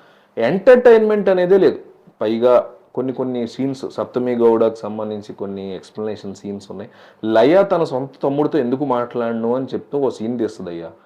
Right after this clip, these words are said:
అసలు బంక సీన్ అనమాట అది.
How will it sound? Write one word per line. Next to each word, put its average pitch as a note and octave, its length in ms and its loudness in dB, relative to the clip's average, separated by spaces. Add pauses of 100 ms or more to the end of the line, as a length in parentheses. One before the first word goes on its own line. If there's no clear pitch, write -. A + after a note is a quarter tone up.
(800)
అసలు G2 440 -8 (120)
బంక G#2 480 -4
సీన్ D3 200 0
అనమాట F#2 320 -8
అది. - 140 -16